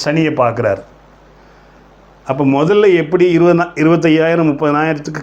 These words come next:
கஷ்டப்பட்டு வேலை செஞ்சாரோ, கண்டிப்பா ராத்திரி வேலை செய்வாங்க, இல்ல பகல்ல வேலை செஞ்சா வேர்வை சிந்துற மாதிரி கஷ்டப்பட்டு தான் இவங்க உழைக்கணும். அப்ப செவ்வாய் குருவின் பார்வையை வாங்கி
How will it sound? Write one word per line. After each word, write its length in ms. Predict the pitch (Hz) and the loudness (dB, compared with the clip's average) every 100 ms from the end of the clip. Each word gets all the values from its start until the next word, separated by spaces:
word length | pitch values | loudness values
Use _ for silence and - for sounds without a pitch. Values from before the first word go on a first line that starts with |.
| 143 | -6
கஷ்டப்பட்டு 600 | 131 170 139 151 - 175 185 185 139 | -6 -6 -4 -6 0 2 2 0 -2
வேலை 180 | 151 143 | -2 -2
செஞ்சாரோ, 420 | 131 131 131 127 120 - - - - - - - - - - 135 | -2 -2 -2 -2 -4 -6 -18 -20 -20 -20 -20 -20 -20 -20 -10 -4
கண்டிப்பா 300 | 151 165 175 | 0 0 0
ராத்திரி 280 | 160 160 165 | -2 -2 0
வேலை 140 | 160 160 160 | 2 0 2
செய்வாங்க, 400 | 156 151 151 180 180 | 2 2 0 0 2
இல்ல 120 | 165 123 | 0 -2
பகல்ல 300 | 139 170 160 | 0 0 0
வேலை 140 | 151 147 139 | 0 -2 -2
செஞ்சா 240 | 147 180 156 | 0 2 2
வேர்வை 220 | 165 165 156 | 0 0 -4
சிந்துற 260 | 143 143 139 | -4 -2 0
மாதிரி 180 | 143 165 170 | -2 -4 -4
கஷ்டப்பட்டு 500 | 143 - 156 147 135 139 | -4 -2 -4 -2 -2 -2
தான் 160 | 165 196 - 143 | -2 -4 -2 0
இவங்க 220 | 139 151 202 - - - - 127 | 2 0 -2 -8 -20 -20 -10 -4
உழைக்கணும். 540 | 143 135 127 135 151 - - _ _ _ - _ _ _ - - - - | -4 -2 -2 -2 -2 -6 -18 _ _ _ -20 _ _ _ -20 -20 -18 -12
அப்ப 240 | 135 165 202 214 - | -4 0 0 -2 -2
செவ்வாய் 460 | 170 185 202 208 185 151 | 0 0 0 0 -2 0
குருவின் 340 | 190 202 180 - | 2 2 0 -2
பார்வையை 480 | 151 180 180 170 160 147 | -2 0 2 2 2 0
வாங்கி 340 | 147 156 156 | 0 0 -2